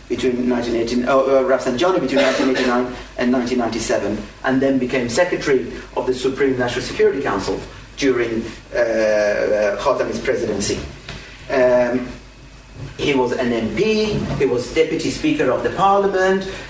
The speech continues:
he has sat on the foreign affairs committee, he's chaired the defense committee and so on. He is establishment as it gets. He is no outsider. He's very much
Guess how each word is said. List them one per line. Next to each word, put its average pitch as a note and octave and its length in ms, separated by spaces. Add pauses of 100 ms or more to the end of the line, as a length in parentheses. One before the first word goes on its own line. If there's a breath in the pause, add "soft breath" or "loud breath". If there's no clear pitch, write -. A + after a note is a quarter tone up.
(120 loud breath)
he C3 100
has - 180
sat - 280
on C3 80
the A#2 80
foreign - 220
affairs G#3+ 340
committee, F3 580
he's B2+ 280
chaired E3+ 300
the C3 60
defense E3+ 360
committee D#3 320
and C3 80
so D#3 160
on. - 120 (220 loud breath)
He - 140 (140)
is F3 340
establishment C3+ 800 (120)
as A2+ 120
it F#2+ 180
gets. - 420 (360)
He C3 180
is B2+ 240
no D#3 200
outsider. C3 600 (420)
He's - 200
very E3 240
much - 440